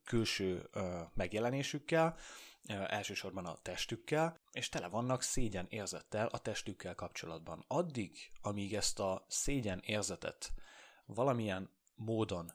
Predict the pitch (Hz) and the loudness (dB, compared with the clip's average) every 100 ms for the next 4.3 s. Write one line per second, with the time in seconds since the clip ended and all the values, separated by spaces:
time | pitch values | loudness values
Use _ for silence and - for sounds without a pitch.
0 | - 120 131 139 107 95 87 - - 87 | -4 0 0 2 2 2 -2 -4 -2 0
1 | 127 165 - - - - - 107 107 147 | 2 0 -6 -20 -20 -6 0 0 2 0
2 | 160 - _ - 98 131 110 90 110 101 | 0 -8 _ -6 -2 2 2 0 -2 -2
3 | 92 95 87 85 107 95 82 - - 113 | -2 -2 -4 -4 -4 -2 -2 -4 0 0
4 | 90 98 139 | 0 -4 -6